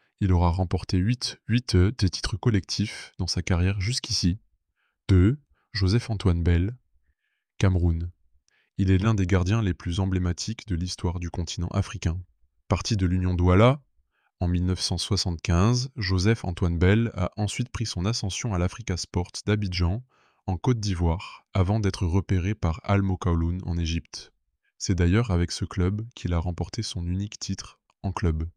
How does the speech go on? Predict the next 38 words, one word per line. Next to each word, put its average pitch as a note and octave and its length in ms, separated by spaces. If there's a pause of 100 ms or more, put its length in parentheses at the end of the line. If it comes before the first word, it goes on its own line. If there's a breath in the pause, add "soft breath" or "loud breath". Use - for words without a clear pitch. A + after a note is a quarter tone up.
(500)
le F#2+ 100
championnat F2 460
égyptien, F#2+ 640 (320 soft breath)
en F2+ 100
mille G2 220
neuf G2 120
cent F#2+ 160
quatre-vingt-trois, F2 760 (500 soft breath)
avant F#2+ 240
son F2+ 160
départ F2 360
pour F#2 180
l'Olympique F2 400
Marseille, G2 580 (160)
où G2+ 140
il F2+ 100
a F2 60
été F2 180
monstrueux, F2+ 580 (380 soft breath)
avec E2 240
soixante-deux G#2+ 640
clean F#2 220
sheets - 420 (300 soft breath)
en F2 100
cent G#2+ 180
trente-sept - 460
matchs. - 480 (640 soft breath)
Bell G2 200
est E2+ 160
aussi G2 280
une F2+ 200
icône G2 360
de E2+ 80
Saint-Étienne, E2+ 680 (520)
mille F2 160
neuf E2 180
cent E2 220
quatre-vingt-un, E2 920